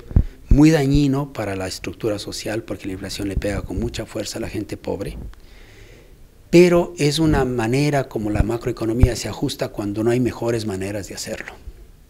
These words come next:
Entonces es un equilibrio político en cierto sentido. Eh, la inflación es el reflejo de una institucionalidad de política macroeconómica y una institucionalidad política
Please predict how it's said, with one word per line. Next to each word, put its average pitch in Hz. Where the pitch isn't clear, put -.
Entonces 123
es 127
un 123
equilibrio 120
político 117
en -
cierto -
sentido. -
Eh, 104
la 110
inflación 143
es 120
el 113
reflejo 127
de 101
una 120
institucionalidad 110
de 101
política 101
macroeconómica 110
y 98
una 101
institucionalidad 95
política 107